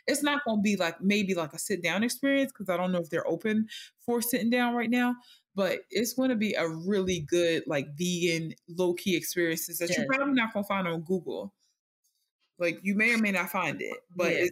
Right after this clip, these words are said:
Speaker 1: one of the best rest-, vegan restaurants in the city,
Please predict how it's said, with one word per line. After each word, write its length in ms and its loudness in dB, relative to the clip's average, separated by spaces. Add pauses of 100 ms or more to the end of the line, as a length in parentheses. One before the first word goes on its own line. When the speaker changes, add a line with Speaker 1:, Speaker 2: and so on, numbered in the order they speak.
(140)
Speaker 1:
one 160 0
of 100 -2
the 60 0
best 280 -2
rest-, 380 -4
vegan 300 -2
restaurants 520 -6
in 60 -8
the 60 -6
city, 440 -8